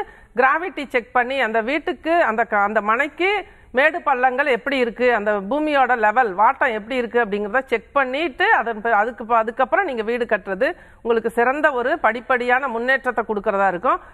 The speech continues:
அடுத்த கட்டத்தை நோக்கி நகர்வதற்குண்டான அரிய வாய்ப்பை இந்த பிரபஞ்சம் உங்களுக்கு எப்பவுமே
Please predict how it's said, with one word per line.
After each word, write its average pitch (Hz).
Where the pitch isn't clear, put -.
அடுத்த 247
கட்டத்தை 262
நோக்கி 220
நகர்வதற்குண்டான 208
அரிய 277
வாய்ப்பை 220
இந்த 220
பிரபஞ்சம் 233
உங்களுக்கு 190
எப்பவுமே 226